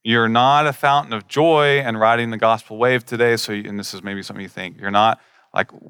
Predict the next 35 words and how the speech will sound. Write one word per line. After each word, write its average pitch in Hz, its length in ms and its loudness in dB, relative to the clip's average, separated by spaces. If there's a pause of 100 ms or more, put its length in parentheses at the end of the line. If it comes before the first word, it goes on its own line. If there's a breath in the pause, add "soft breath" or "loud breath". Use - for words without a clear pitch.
(120)
riding 120 460 2
this 113 140 -2
gospel 107 420 0
wave 113 320 2
today, 113 360 2
and 104 120 -4
so 110 140 -2
you 104 180 -4
shouldn't 127 360 -2
share 123 300 2
with 107 120 -2
this 101 120 -14
person 98 420 -6
because 92 520 -4 (440 soft breath)
you 104 120 -2
would 104 80 2
be 101 120 -4
bound 101 340 2
in 92 120 -12
legalism, 92 760 0 (300)
um, 92 540 0 (400)
and 104 160 0
they 104 100 4
won't 101 220 2
receive 90 340 -4
it 85 240 -2
if - 160 -16
you're, 87 360 -2 (100)
if 92 200 -16
you're 90 120 -10
in 90 120 -6
that. 82 200 -10
Your 87 120 -4
heart's 92 360 -2
not 87 260 0